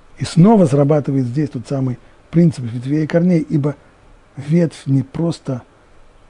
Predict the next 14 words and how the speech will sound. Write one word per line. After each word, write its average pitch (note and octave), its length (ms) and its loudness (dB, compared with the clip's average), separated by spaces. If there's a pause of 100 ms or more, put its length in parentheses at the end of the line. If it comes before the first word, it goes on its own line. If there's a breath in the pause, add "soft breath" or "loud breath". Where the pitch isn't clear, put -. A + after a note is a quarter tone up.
получает C3 480 -2
наслаждение B2+ 640 -4
от A2+ 140 -14
того, A#2+ 300 -6
что A#2+ 200 -12
свойственно C3+ 580 -10
корню, F#3+ 580 -4 (520)
а - 160 -12 (140)
ветка C#3+ 340 -2
начинает B2 520 -6 (960)
приближаться C3 840 -2
к - 80 -20
своему G#2 340 -16
корню, - 240 -20